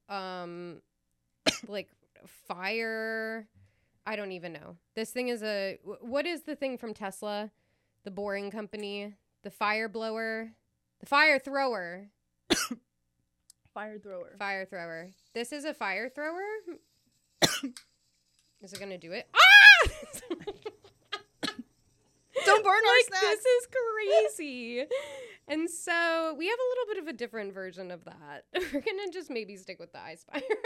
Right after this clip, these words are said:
Speaker 1: <laughs> I mean, we'll see where this, where the day takes us. But, um, I do really love the iSpire because it does feel like an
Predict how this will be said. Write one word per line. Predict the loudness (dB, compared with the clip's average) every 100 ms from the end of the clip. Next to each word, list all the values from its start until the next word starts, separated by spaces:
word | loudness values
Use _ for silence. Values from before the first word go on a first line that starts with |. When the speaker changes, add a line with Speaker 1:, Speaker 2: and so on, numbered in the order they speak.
| -4 -2 -4 -4 -6
Speaker 1:
<laughs> | -6 -4 -4 -4 _ _ -20 _ _ _ -20 _ _ _ _ _ -6 -6 -4
I | -6
mean, | -4 -6
we'll | -8
see | -10 -12
where | -10 -12
this, | -14 -16
where | -14 2
the | 2
day | 2
takes | -10 -16 -18
us. | -20 _ -18 -18 -20 _
But, | -8 -6
um, | -6 -6 -8 -10 -16 -10
I | -8
do | -8 -8 -8
really | -10 -10 -8
love | -6 -6
the | -8
iSpire | -6 -8 -6 -6 -6 -8
because | -10 -12 -12
it | -12
does | -8 -8 -8 -10 -14 -16 _ _ _
feel | -8 -6 -6 -6
like | -6 -6 -8 -14 _ _ _ _ _
an | -14 -14